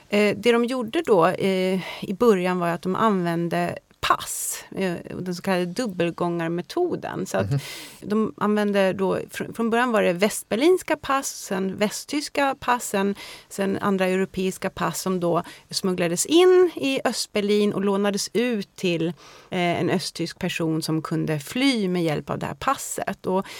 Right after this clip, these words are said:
Speaker 1: eh, Karin Westin Tikkanen, hon berättar ju då om svenskarna som var involverade i det här, för det var flera svenska studenter som dels lånade ut sina pass, men som också var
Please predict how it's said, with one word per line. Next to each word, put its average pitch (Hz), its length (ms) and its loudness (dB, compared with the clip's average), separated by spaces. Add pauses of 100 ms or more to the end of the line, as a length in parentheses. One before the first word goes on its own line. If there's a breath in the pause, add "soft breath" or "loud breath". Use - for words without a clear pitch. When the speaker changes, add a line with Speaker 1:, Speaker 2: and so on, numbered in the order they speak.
(240 loud breath)
Speaker 1:
eh, 190 300 2
Karin 214 200 4
Westin 208 280 -2
Tikkanen, 196 460 -2
hon 220 380 0
berättar 202 300 0
ju 196 60 -2
då 175 80 -2
om 175 100 -2
svenskarna 269 840 2
som 220 180 -2
var 196 80 0
involverade 180 760 -2
i - 40 -2
det 185 60 -2
här, 175 200 -4
för - 120 -8
det 202 60 -4
var 220 200 2
flera 165 400 0
svenska 175 420 -2
studenter 170 640 -2
som 165 280 0 (320 loud breath)
dels 254 300 6
lånade 202 340 4
ut - 180 -2
sina 135 220 -4
pass, - 460 2
men 214 140 0
som 202 180 -4
också 170 320 -2
var 156 360 2